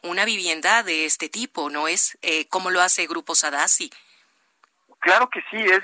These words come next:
Speaker 2: es un muy buen momento porque hay ahorita una competencia por ofrecer, eh, buenas tasas de
Speaker 1: Ujú.
Speaker 2: créditos hipotecarios. Todos los bancos han lanzado ofertas increíbles con tasas desde el siete punto setenta y cinco hasta el nueve por ciento de interés.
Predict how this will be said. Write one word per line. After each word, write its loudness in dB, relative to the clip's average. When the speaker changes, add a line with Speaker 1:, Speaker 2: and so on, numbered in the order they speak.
Speaker 2:
es -8
un -6
muy -4
buen 2
momento 0
porque -2
hay 4
ahorita 2
una 0
competencia -2
por -4
ofrecer, 0
eh, -2
buenas 2
tasas 2
de -4
Speaker 1:
Ujú. -16
Speaker 2:
créditos -4
hipotecarios. -2
Todos 2
los 0
bancos 0
han -2
lanzado 2
ofertas -2
increíbles 0
con -4
tasas 0
desde -6
el -12
siete -6
punto -10
setenta -2
y -6
cinco 0
hasta 2
el 2
nueve 2
por -2
ciento -2
de -4
interés. 0